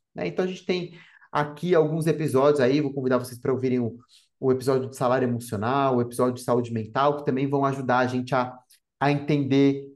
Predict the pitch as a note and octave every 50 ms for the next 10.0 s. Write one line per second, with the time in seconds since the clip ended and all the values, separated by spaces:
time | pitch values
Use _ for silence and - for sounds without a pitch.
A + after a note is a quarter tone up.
0 | _ _ - C#3 C3+ C3 C3 C3 C3 C3 B2+ C3 B2+ B2+ B2 B2 - - - -
1 | C3 C3 B2+ B2+ B2 A#2+ - - - C#3 C#3 C3+ C3+ - - C3+ - - D3+ C#3+
2 | A#2+ G2+ G2+ A2+ - - - D#3+ E3+ E3 E3 - - F#3+ F3 F3+ F3+ - - F3+
3 | C#3 A#2 G#2+ A2 A2+ - _ _ _ _ _ _ _ _ _ - E3 E3+ F3 F3+
4 | - - - _ _ - C#3+ D3 D3 - D#3 D3+ D#3 D3+ - D3 B2+ C#3 C#3 C#3+
5 | D3 C#3+ D3 C#3+ C#3 C3+ B2+ B2+ C#3 C3+ C3 - - - - C#3+ D3+ D3+ D3+ D3
6 | - D3 B2+ B2 B2 - C#3+ B2+ C3 - C3 A#2 A2+ A2+ - - - C#3 D3 D3
7 | C#3+ D3 D3+ D3+ D3+ - _ _ _ _ _ _ _ _ _ _ _ _ _ _
8 | _ - D3+ D3+ D#3+ E3 D#3+ D#3+ - - - - - - C#3+ C#3+ C#3+ C#3+ - D#3
9 | D3+ D3 D#3+ D#3 C#3 C#3 D3 D3 C3 C3+ B2+ - - - C3+ C3 B2+ - -